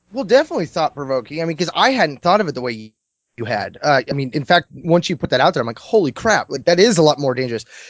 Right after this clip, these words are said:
'Cause all it actually says is, he says, uh, and this is Paul,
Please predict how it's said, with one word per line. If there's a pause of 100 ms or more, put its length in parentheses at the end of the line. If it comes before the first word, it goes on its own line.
'Cause (360)
all
it
actually
says
is,
he
says, (400)
uh, (140)
and
this
is
Paul,